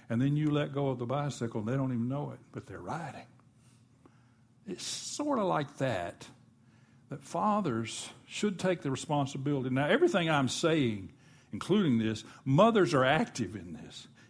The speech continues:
It's a team effort, but the father takes the primary responsibility to release the offspring into adulthood so that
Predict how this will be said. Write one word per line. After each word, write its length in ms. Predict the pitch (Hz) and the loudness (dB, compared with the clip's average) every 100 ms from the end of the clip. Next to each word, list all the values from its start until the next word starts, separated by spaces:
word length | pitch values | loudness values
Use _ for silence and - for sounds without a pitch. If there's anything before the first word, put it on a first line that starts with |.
| - | -4
It's 200 | 160 127 | -2 -2
a 40 | |
team 320 | 117 170 147 | -2 0 2
effort, 440 | 131 117 - 98 - | 2 0 -4 -8 -4
but 140 | 113 | -4
the 60 | - | -2
father 520 | - 220 262 175 156 | 2 4 6 4 0
takes 340 | - 156 147 | 0 -2 -2
the 100 | - | -6
primary 720 | 135 - 147 135 135 131 123 117 - - _ | -6 0 0 2 0 0 -2 -6 -12 -20 _
responsibility 840 | 117 - 123 104 - 95 98 82 - - _ _ _ _ _ _ _ _ _ _ _ _ | -6 -4 -4 -4 -8 -10 -10 -12 -18 -20 _ _ _ _ _ _ _ _ _ _ _ _
to 100 | - | -4
release 880 | 110 104 110 151 170 - - - - - _ _ _ | -2 0 0 2 0 -2 -8 -8 -12 -16 _ _ _
the 80 | - | -6
offspring 640 | 117 117 - - 101 95 92 - _ _ _ _ - | -2 -2 -4 -10 -10 -12 -18 -20 _ _ _ _ -4
into 280 | 123 113 113 | -2 -2 -2
adulthood 800 | 95 90 120 101 - - 78 85 - - _ _ _ _ _ _ - | -8 -4 -2 -2 -6 -14 -14 -18 -20 -20 _ _ _ _ _ _ -12
so 360 | - 185 208 185 | 2 6 8 6
that 440 | 113 82 - | 2 -2 -12